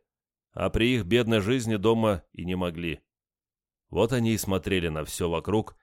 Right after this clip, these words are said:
с раскрытыми ртами. Остров окружало почти незаметное сияние, наверное, магическая защита. О ней что-то слышал каждый.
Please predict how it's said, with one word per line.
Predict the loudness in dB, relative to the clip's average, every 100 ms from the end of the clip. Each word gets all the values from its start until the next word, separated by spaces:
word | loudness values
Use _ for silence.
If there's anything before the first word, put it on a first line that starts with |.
| _
с | -10 -4
раскрытыми | -2 -4 -6 -6 -4 -6
ртами. | -6 -4 -6 -6 -10 _ _ _ _ _ _ _ _ _ _ _
Остров | 0 0 2 0
окружало | 0 -2 0 4 4 2
почти | -2 -4 -2
незаметное | -2 0 0 -2 -2 -4 -4
сияние, | -4 -2 -2 0 0 0 -4 _ _ _ _ -4
наверное, | 2 4 4 6 4
магическая | 4 2 0 -4 -4 -2
защита. | -2 -2 -4 -6 -6 -8 -10 _ _ _ _
О | -4 0
ней | 2
что-то | 2 0 -2 -2
слышал | -2 -4 -4 -4
каждый. | -4 -4 -6 -8